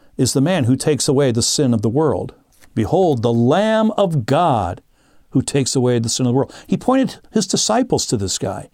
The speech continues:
"This is who you should follow. Don't follow me anymore. Follow this guy. He is the one." John the Baptist prepared the way for Jesus. What a, what a humble person. At the height of his ministry,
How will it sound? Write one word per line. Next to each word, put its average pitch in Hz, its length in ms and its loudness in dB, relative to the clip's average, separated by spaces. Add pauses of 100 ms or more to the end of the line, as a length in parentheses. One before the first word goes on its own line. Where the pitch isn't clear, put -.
(520)
"This 196 180 2
is 185 100 0
who 139 80 0
you 113 140 2
should 107 200 -4
follow. 92 180 -4
Don't 123 220 0
follow 170 180 2
me 143 100 2
anymore. 107 300 0
Follow 104 260 -2
this 110 180 -2
guy. - 280 -10 (340)
He 170 460 0
is 107 200 -2
the 104 100 -2
one." 95 300 -6 (600)
John 139 280 0
the 202 60 2
Baptist 120 680 -2 (260)
prepared 127 840 -2
the 143 140 0
way 107 280 0
for 113 180 -4
Jesus. 101 400 -4
What 170 160 0
a, 170 140 -2 (480)
what 185 280 0
a 107 120 0
humble 147 420 -2
person. 117 680 -4
At 127 140 -4
the 123 100 0
height 190 240 -2
of 165 120 -4
his 131 160 -4
ministry, 123 720 -2